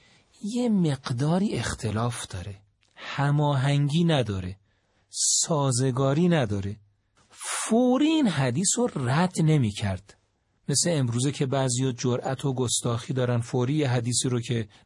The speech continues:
نخوره به ذهنشون، هماهنگ نباشه با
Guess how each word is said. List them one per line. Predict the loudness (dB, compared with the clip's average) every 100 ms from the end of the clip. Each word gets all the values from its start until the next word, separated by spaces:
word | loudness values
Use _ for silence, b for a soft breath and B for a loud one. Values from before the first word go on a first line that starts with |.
| -4
نخوره | -2 -2 -2 -2 0
به | -2 -2
ذهنشون، | 0 0 -2 -4 -2 -2 -2 -6 b b b b
هماهنگ | -8 -2 0 0 0 0 0
نباشه | 0 -2 -4 -4
با | -2 -4